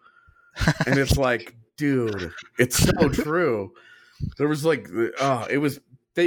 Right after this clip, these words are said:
Speaker 1: it was painful to sit through. It was, it was just not good. And I'm
Speaker 2: Is that legal?
Speaker 1: I'm, <sighs> God. <laughs> I'm,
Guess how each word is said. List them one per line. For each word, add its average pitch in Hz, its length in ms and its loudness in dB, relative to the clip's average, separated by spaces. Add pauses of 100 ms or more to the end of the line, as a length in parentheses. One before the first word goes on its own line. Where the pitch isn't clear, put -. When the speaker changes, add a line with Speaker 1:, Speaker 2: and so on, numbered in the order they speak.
Speaker 1:
it 180 80 2
was 170 140 -2
painful 113 420 -2
to 87 80 -6
sit 87 260 0
through. 85 320 -2
It 117 40 0
was, 113 360 -2
it 135 80 2
was 123 180 0
just 95 160 -8
not 90 320 0
good. 82 260 -4
And 92 140 -6
I'm 117 200 2
Speaker 2:
Is 143 260 2 (100)
that 131 300 0
legal? 156 560 0 (640)
Speaker 1:
I'm, 147 360 0
<sighs> - 400 -10
God. - 920 -8
<laughs> - 160 -2 (880)
I'm, 160 280 0